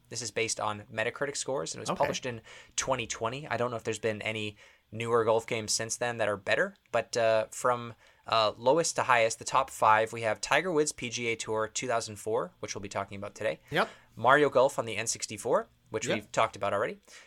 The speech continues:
Speaker 1: Tiger Woods P G A Tour two thousand five, which we'll be talking about today. Let's Golf two, which is an I O S game. Well, we won't be talking about that today 'cause it's a mobile game. And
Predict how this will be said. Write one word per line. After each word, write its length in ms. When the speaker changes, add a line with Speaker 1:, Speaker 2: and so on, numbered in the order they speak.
Speaker 1:
Tiger 320
Woods 180
P 220
G 160
A 60
Tour 260
two 180
thousand 260
five, 460
which 240
we'll 80
be 80
talking 300
about 160
today. 300
Let's 240
Golf 400
two, 500
which 160
is 100
an 100
I 200
O 100
S 180
game. 300
Well, 240
we 80
won't 160
be 60
talking 260
about 160
that 120
today 220
'cause 160
it's 140
a 20
mobile 300
game. 160
And 320